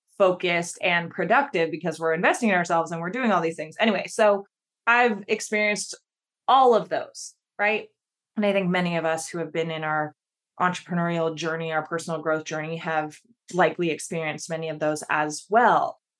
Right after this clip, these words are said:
So my whole point, right, up until now with what I've been talking about is I'm always investing in myself one way or the,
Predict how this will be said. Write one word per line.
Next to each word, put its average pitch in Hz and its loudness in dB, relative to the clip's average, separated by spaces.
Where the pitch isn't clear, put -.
So 202 4
my 202 0
whole 269 2
point, 185 -2
right, 190 2
up 190 0
until 180 2
now 175 -2
with 156 0
what 170 2
I've 160 4
been 160 -2
talking 139 -2
about 156 -2
is 160 0
I'm 226 4
always 262 6
investing 170 -2
in 165 -6
myself 156 -2
one 156 -2
way 156 -2
or 156 0
the, 156 -10